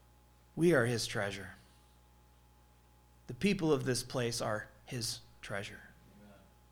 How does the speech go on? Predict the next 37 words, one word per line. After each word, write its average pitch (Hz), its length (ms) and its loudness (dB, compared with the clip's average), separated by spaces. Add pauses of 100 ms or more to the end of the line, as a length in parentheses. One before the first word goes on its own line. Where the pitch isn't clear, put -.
(920)
Christ 180 300 12
has 165 220 10
a 139 40 4
love 143 460 10
that 120 180 -2
not 135 220 0
only 135 220 -2
restores 117 560 -2
us, 98 260 -12
restores 147 460 4
the 127 100 0
individual 120 480 0
person, 117 460 -6 (340)
but 156 140 8
it's 160 160 4
meant 151 180 2
to 139 60 -4
be 127 120 -4
passed 107 680 -4 (260)
on. 107 300 -12 (2250)
You 131 60 6
don't 196 120 10
invest 175 480 12
in 147 60 2
a 139 100 6
nineteen 165 380 6
sixty-two 156 480 0
Ferrari 127 480 8
unless 113 260 0
you 117 60 -8
really 107 180 -4
love 101 220 -4
Ferraris, 101 560 2
and 101 80 -10
you 95 80 -8
don't 117 220 2
restore 120 640 2